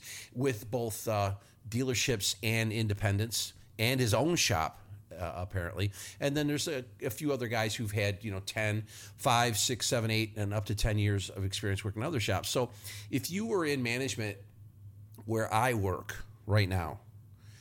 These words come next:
you have a lot of experience in the shop. These are guys who've seen a lot of different things done a lot of different ways. And if you had a problem or if you had some sort of, uh,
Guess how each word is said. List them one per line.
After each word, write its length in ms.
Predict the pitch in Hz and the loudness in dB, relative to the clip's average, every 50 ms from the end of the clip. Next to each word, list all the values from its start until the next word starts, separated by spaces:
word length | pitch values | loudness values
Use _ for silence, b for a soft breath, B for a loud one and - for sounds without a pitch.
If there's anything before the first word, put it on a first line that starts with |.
| B B B B B B B B B - | B B B B B B B B B -4
you 120 | 123 127 156 | -2 0 0
have 160 | 180 180 151 | 2 0 2
a 20 | |
lot 180 | 151 147 139 131 | 2 2 2 0
of 60 | 120 | 0
experience 420 | 117 101 - - 127 120 120 104 - | -2 -2 -4 -2 -2 -2 -2 -2 -2
in 20 | 110 | -4
the 60 | 107 | -2
shop. 240 | - 123 110 107 - | -2 -2 -2 -2 -2
These 160 | 117 107 104 | -4 -4 -2
are 60 | 101 | -2
guys 280 | 92 117 113 123 120 - | -2 0 0 0 0 -2
who've 160 | - 107 98 | -2 -4 -2
seen 240 | - - 131 123 113 | -2 0 0 0 0
a 60 | 104 | 2
lot 200 | 104 110 113 117 | 2 2 2 2
of 60 | 113 | 2
different 240 | 110 104 107 107 98 | 0 -2 -2 -2 -2
things 220 | 110 104 101 101 | 0 0 0 0
done 180 | - 117 104 101 | 0 0 0 0
a 60 | 92 | 0
lot 180 | 85 95 95 101 | 0 -2 -2 -2
of 60 | 101 | -2
different 260 | 113 110 - 120 98 | -2 -4 -4 -4 -2
ways. 260 | 101 98 92 92 92 B B B B - | 0 0 0 0 -2 B B B B -4
And 80 | 110 | -4
if 160 | 110 104 - 123 | -4 -4 -4 -4
you 120 | 139 160 | -6 -4
had 220 | 147 151 180 - | -2 -2 0 0
a 40 | - | -2
problem 580 | 98 - - 151 127 113 107 104 92 78 73 80 B B B B B | -2 -2 -2 0 0 2 0 0 0 -4 -6 -8 B B B B B
or 80 | - 120 | -4 -2
if 120 | 104 - | -2 -2
you 80 | 131 113 | -2 -2
had 200 | 120 127 110 - | 0 0 2 4
some 320 | - - - 147 139 151 | 4 4 4 4 2 2
sort 360 | 147 - - - 139 131 - - | 0 0 0 0 0 0 0 2
of, 320 | 117 110 104 95 - - - - | 2 2 2 0 -2 -6 -2 0
uh, 220 | 110 98 92 | 0 2 2